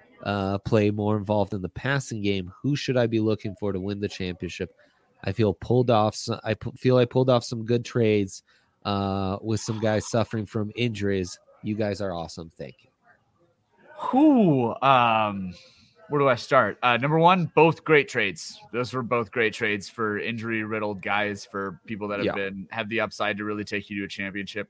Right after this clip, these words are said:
Speaker 2: I know Nick Chubb struggled with some injuries this year, but in the running back position, who hasn't?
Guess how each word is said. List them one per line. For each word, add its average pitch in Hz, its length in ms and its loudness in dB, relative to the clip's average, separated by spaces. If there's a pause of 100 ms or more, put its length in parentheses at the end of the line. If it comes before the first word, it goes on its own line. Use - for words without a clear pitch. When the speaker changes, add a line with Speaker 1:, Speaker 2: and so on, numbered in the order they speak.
Speaker 2:
I 113 80 -6
know 123 140 -4
Nick 120 160 -6
Chubb 110 340 -2
struggled 104 520 -6
with 101 120 -4
some 104 160 -10
injuries 120 340 -4
this 104 220 -10
year, 104 180 -2
but 95 240 -8 (140)
in 104 80 -14
the 104 100 -6
running 107 240 -4
back 98 280 -6
position, 98 400 -10
who 95 160 -12
hasn't? 117 580 -6